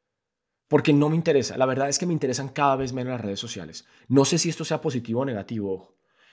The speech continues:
pero me interesan cada vez menos. No tengo Facebook, no tengo Twitter. O sea, y, y no tengo, no me refiero a que no tengo, ni siquiera sé cómo borrarlos. Una vez traté de borrar mi cuenta de, de Instagram y ni siquiera pude, porque además están diseñados para que sea difícil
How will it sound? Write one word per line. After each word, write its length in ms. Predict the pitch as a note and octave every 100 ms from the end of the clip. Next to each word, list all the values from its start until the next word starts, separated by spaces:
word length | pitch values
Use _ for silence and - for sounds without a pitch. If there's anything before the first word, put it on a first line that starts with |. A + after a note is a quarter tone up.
| _
pero 140 | C#3
me 60 | C3
interesan 340 | B2 A#2+ C3
cada 200 | B2 B2+
vez 120 | B2+ A#2+
menos. 300 | A2 G2 A#2+
No 320 | B2 B2+ B2+
tengo 240 | C#3 B2+
Facebook, 460 | A#2+ E3 D#3 D#3+ -
no 180 | B2 A#2+
tengo 220 | B2+ B2
Twitter. 320 | D3 C#3+ E3
O 340 | - _ - -
sea, 100 | D3+
y, 160 | C#3+ -
y 80 | D#3+
no 140 | D#3+
tengo, 320 | F#3+ G3 G3+
no 160 | G3 F#3+
me 100 | F#3+
refiero 260 | E3+ C#3+
a 40 | D#3
que 80 | E3
no 100 | D#3
tengo, 180 | D#3+
ni 120 | C3 C#3
siquiera 260 | C#3+ E3
sé 160 | E3 F3+
cómo 180 | F3+ F3
borrarlos. 720 | C#3 B2 C3 F2 E2+ - _ _ _ _
Una 180 | C#3 D3
vez 100 | D#3+
traté 240 | F3+ F3
de 60 | F3
borrar 240 | E3+ C#3+
mi 80 | D3
cuenta 300 | D3 E3 E3+
de, 120 | E3+
de 140 | D#3 C3+
Instagram 340 | C#3+ F3+ F3+
y 40 | D#3
ni 60 |
siquiera 380 | A#2+ A#2 A#2 A#2+
pude, 220 | D#3 B2+
porque 240 | A#2 A#2+ A#2
además 180 | A#2+
están 200 | B2+ D#3
diseñados 520 | E3 D#3 C3 C3 D#3+ -
para 240 | D#3 C#3+
que 100 | A#2+
sea 200 | A2+ B2
difícil 680 | B2+ - F#3 G3+ A#3+ -